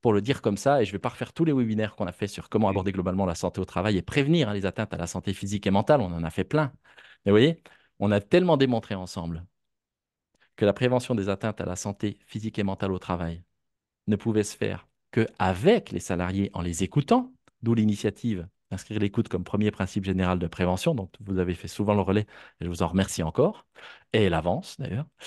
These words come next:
Speaker 1: Eh bien, vous voyez, on pourrait très bien dire, moi, entreprise, je vais vous donner les moyens à vous, à tous les managers,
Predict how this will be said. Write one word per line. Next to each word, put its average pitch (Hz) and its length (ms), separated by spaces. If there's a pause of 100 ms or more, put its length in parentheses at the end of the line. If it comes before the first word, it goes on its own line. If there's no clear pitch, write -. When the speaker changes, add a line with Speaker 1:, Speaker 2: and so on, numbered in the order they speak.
(240)
Speaker 1:
Eh 92 80
bien, 156 320
vous - 60 (240)
voyez, 147 240
on 120 80
pourrait 123 240
très 123 160
bien 113 160
dire, 156 320 (480)
moi, 156 180
entreprise, 147 580 (720)
je 117 140
vais 123 80
vous 113 100
donner 185 240
les 139 80
moyens 120 300
à 127 40
vous, 117 300
à 98 80
tous - 160
les 147 100
managers, 104 460